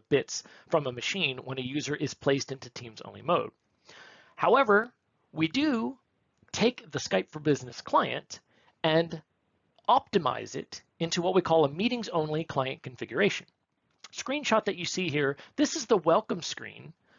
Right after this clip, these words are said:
of a user that has launched their Skype for Business client,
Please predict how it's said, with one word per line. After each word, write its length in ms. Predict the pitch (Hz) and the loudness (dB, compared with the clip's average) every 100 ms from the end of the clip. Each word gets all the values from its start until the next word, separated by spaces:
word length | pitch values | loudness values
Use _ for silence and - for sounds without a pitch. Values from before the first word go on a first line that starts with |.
| _ - | _ 0
of 140 | 165 | 4
a 120 | 214 | 4
user 480 | 190 131 117 127 185 - | 2 -6 -6 -8 -6 0
that 100 | 147 | 2
has 220 | 143 127 | 2 0
launched 440 | 139 196 220 - - 147 | 0 0 0 -8 -10 -2
their 120 | 147 | -2
Skype 340 | - 175 160 | 2 2 2
for 120 | - 151 | 0 -2
Business 360 | 147 135 127 | 0 -2 -8
client, 420 | - 147 196 320 | 0 0 2 -4